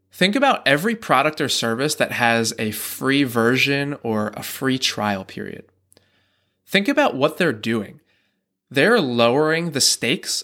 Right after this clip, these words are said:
of the decision for people. They're making it reversible. They're making the consequences of your decision not very sticky at all, right? They're just making it really easy for you to decide and to just change your mind later if you want to.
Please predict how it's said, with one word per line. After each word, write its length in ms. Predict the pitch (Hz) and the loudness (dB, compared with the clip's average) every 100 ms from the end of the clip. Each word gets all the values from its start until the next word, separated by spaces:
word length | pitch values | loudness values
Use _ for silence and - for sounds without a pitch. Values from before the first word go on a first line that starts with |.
| - | -4
of 160 | 131 120 | -6 -2
the 80 | |
decision 540 | 120 117 - 208 139 104 | -2 0 2 2 0 -6
for 140 | 110 | -10
people. 340 | 107 110 107 107 | -10 -10 -10 -4
They're 160 | 131 | -2
making 340 | 131 156 170 151 | -2 -2 -2 -4
it 120 | 117 | -4
reversible. 800 | 117 107 117 113 - 170 233 _ _ _ _ _ _ - | -6 -4 -2 0 -2 -6 -8 _ _ _ _ _ _ 0
They're 140 | 143 | 2
making 380 | 127 135 226 240 | 4 2 2 2
the 80 | 202 | 0
consequences 800 | - 120 107 - 151 147 160 135 | 0 -2 -2 -4 -4 -2 -2 0
of 140 | 127 | 0
your 100 | 127 | 0
decision 600 | 117 - 107 117 165 202 _ _ _ _ - | 0 -2 -2 -4 -6 -8 _ _ _ _ -8
not 300 | 123 180 - | 0 0 0
very 320 | 131 135 151 | 0 0 2
sticky 640 | 127 - 131 - 113 101 - _ _ - | 0 -2 -4 -6 -8 -8 -12 _ _ -6
at 180 | 120 - | -4 -2
all, 380 | 113 120 104 - | 2 2 0 -4
right? 200 | - 131 | -2 0
They're 100 | 143 | 0
just 240 | 123 101 - | 0 0 0
making 340 | 127 147 196 | 0 0 0
it 160 | 185 - | -2 -4
really 420 | 117 123 147 147 | -2 0 2 0
easy 380 | 139 127 131 170 | 0 -2 -2 -4
for 180 | 175 139 | -4 -2
you 120 | 127 | 0
to 120 | 123 | 0
decide 800 | 110 110 - 110 101 110 175 220 - _ - | 0 0 0 0 0 0 0 -6 -14 _ -2
and 160 | 131 | -2
to 100 | - | -2
just 420 | 123 123 - _ | 0 0 -2 _
change 320 | - 139 139 139 | -2 0 0 2
your 120 | 131 | 2
mind 260 | 120 117 | 2 2
later 340 | 110 110 110 104 | 2 2 2 0
if 140 | 101 | -2
you 100 | 107 | -6
want 260 | 101 98 - | -8 -10 -10
to. 240 | - - | -12 -12